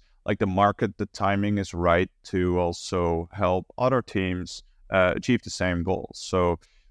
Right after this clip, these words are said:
we started, um, actually talking to a lot of those teams at the companies we were working with, saying, like, "Hey, if you had a platform like this, would that be useful?" And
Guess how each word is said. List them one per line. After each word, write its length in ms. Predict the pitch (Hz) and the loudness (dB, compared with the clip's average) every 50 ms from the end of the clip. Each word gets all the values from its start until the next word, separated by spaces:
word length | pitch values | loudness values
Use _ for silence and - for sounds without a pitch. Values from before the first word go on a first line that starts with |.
| _ - | _ -12
we 300 | - 90 107 107 104 101 | -2 2 4 4 4 2
started, 580 | - - - - 110 104 101 92 92 90 - - _ | 0 -4 -2 4 6 6 6 6 4 0 0 -4 _
um, 300 | - 90 87 85 87 - - | 2 4 4 2 2 -2 -4
actually 200 | - - 156 135 | -4 -2 -2 -4
talking 420 | - - 92 85 98 - 117 104 - | -2 -2 -2 -2 -2 -2 -2 -6 -4
to 140 | - - - | -6 -8 -8
a 60 | 80 | -6
lot 180 | 76 - - - | -6 -8 -8 -10
of 200 | 50 - 92 87 - - _ | -10 -10 -10 -10 -12 -16 _
those 460 | - - - - 104 - - - - - _ _ _ | -8 -6 -6 -6 -8 -10 -10 -12 -12 -14 _ _ _
teams 460 | - - 92 90 87 87 85 78 82 | -4 0 2 2 2 0 0 0 0
at 140 | 80 80 - _ | -2 -2 -2 _
the 160 | - - - - - | -6 -6 -6 -6 -4
companies 420 | - 90 85 82 90 92 85 - - | -4 -4 -2 0 0 0 0 0 -2
we 80 | 87 | -2
were 120 | 85 87 85 | -2 -2 -2
working 380 | 85 85 87 - - 98 82 | -2 -2 -2 -2 -4 -6 -4
with, 140 | 82 - - | -4 -6 -8
saying, 320 | - - - - - - | -10 -14 -12 -12 -12 -10
like, 180 | - - - - | -10 -10 -12 -10
"Hey, 260 | - 95 92 90 90 90 | -4 0 2 2 2 0
if 240 | - - - - _ | -2 -6 -12 -18 _
you 180 | - - - - | -12 -10 -10 -8
had 140 | - - - | -10 -8 -10
a 80 | - - - _ _ _ _ _ _ | -10 -10 -12 _ _ _ _ _ _
platform 340 | - 90 90 - - - 95 | 0 0 0 0 2 0 2
like 180 | 85 82 82 - | 2 2 0 0
this, 180 | 90 90 - - | -6 -6 -6 -8
would 100 | - - | -6 -6
that 140 | 85 - | -6 -4
be 100 | - 85 | -4 -4
useful?" 560 | 82 80 80 90 - - - - - - - - - | -2 -2 -2 -2 -4 -6 -10 -10 -8 -8 -10 -10 -8
And 320 | 78 80 - - 82 - | -8 -8 -8 -10 -12 -14